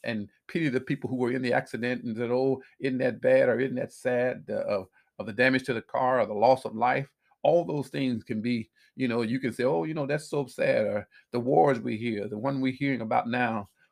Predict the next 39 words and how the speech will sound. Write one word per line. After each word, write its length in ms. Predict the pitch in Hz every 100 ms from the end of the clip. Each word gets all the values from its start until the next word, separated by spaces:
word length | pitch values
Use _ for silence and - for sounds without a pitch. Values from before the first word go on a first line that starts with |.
| -
over 300 | 139 131 120
in 220 | - 131 123
Ukraine, 480 | 120 - 131 120
where, 320 | 104 107 104 - _ _
you 80 | 135
know, 120 | 123
the, 280 | 110 98 - - -
uh, 300 | 117 117 - - _ -
di-, 180 | 104 -
lives 320 | 117 135 135
are 60 | 120
being 160 | 135
lost 240 | 131 139 139
on, 220 | 147 - -
lost 280 | 131 139 -
on 160 | 151 147
both 220 | 185 185
sides." 500 | - - - - _ _ _ - _ -
Uh, 320 | 110 104 110 - _ _ -
and, 420 | 120 113 104 104
you 80 | 135
know, 220 | 135 120
people 240 | - 123 117
will, 220 | 113 - - - - -
can 140 | 117
say, 200 | - 139
"Oh, 220 | 160 175
you 80 | 165
know, 140 | 160 156
I 140 | 147
really 240 | 139 147
pity 380 | 135 - 147 127 - - -
what's 180 | 143 -
going 240 | 220 135
on, 240 | 135 139
and 100 | 127
isn't 160 | 139 135
that 220 | 139 -
sad?" 400 | - 131 127 139